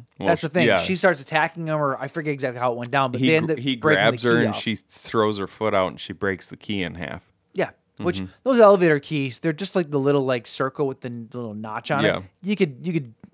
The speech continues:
Speaker 2: move that with your finger probably pretty easily.
Speaker 1: Probably.
Speaker 2: But, um, so, so then they get stuck again. And from this point on, actually, I really liked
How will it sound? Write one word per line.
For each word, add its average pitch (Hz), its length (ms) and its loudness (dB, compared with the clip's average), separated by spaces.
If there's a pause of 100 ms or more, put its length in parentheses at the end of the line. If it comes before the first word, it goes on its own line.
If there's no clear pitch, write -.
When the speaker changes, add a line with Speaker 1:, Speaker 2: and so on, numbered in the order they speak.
(120)
Speaker 2:
move 139 360 0
that 117 180 -4
with 120 140 -16
your 107 80 -16
finger 104 340 -14
probably 110 480 -10
pretty 113 240 -12 (100)
easily. 110 320 -16
Speaker 1:
Probably. 101 480 -4 (220)
Speaker 2:
But, 151 220 -4
um, 143 360 -2
so, 196 300 4 (240)
so 202 160 0
then 220 120 -2
they 254 100 4
get 214 160 -4
stuck 170 240 0
again. 120 340 -8 (380)
And 180 240 2
from 202 180 -2
this 285 140 0
point 240 240 0
on, 151 220 6
actually, 156 420 -2
I 131 60 -4
really 147 500 0
liked 127 480 -6